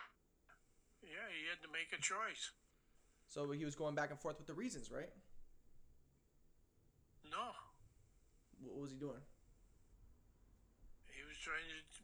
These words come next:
Speaker 1: make a choice.
Speaker 2: But what was he, what was he doing when he was like, "Maybe this or this," or, you know, but he was, he was going, like, the pros and cons, right? "But if I do this and this and it"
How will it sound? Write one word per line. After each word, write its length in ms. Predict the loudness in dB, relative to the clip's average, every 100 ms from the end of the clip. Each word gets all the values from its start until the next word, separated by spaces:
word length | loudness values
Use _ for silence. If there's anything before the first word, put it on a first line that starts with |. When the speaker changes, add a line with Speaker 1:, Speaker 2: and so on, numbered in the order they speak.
| 4
Speaker 1:
make 220 | 6 8
a 80 | 8
choice. 540 | 10 10 8 4 -2 -6 -20 -20 -8
Speaker 2:
But 120 | 2
what 100 | 4
was 100 | 4
he, 140 | 0 0
what 100 | 0
was 80 | 0
he 60 |
doing 260 | 0 0 0 -4
when 80 |
he 80 | -4
was 120 | -4
like, 200 | -4 -6 -8 -20 -20 -20 -8
"Maybe 280 | 0 2 2 2
this 380 | 6 6 6
or 100 | -2 -2
this," 420 | 2 4 2 0
or, 200 | -2 -6 -8 -20 -20 -12
you 80 | -6
know, 160 | -4 -4 -8
but 100 | -4
he 80 | 2
was, 80 | 4
he 60 | 4
was 100 | 4
going, 220 | 2 2 -2 0
like, 160 | 2
the 60 | 2
pros 260 | 4 6
and 100 | 4
cons, 320 | 0 -2 -2 0
right? 220 | 0 0 -8 -18 -20 -4
"But 120 | 0
if 120 | 2
I 80 | 2
do 160 | 4 6
this 240 | 6 4
and 100 | 0
this 200 | 2 0
and 100 | 0
it" 80 | -4